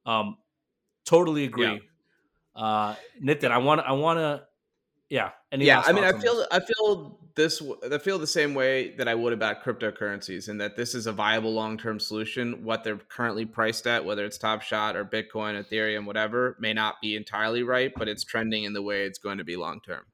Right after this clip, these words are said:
Speaker 2: But I just gave myself P T S D by talking about being Craigslist scammed. I gotta, it reminds me, you remember I,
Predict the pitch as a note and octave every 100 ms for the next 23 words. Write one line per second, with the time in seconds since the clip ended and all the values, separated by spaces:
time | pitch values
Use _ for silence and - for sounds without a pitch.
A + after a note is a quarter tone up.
0 | _ B2 A#2+ - - - - - - C3
1 | D3+ F#3 F3+ E3+ C#3+ C3 C#3+ C3 B2+ -
2 | C3 C3 A#2+ A#2 A#2 A#2+ A2 G#2+ A#2 A2+
3 | A#2 G#2+ G#2 G2+ - A2 G2+ A#2 A2+ A2
4 | G#2 - G#2 G#2 A2 B2 B2+ A#2 - -
5 | B2 A#2+ B2 B2+ B2 A#2 A2 - _ -
6 | C3 C#3+ C#3+ D3 B2+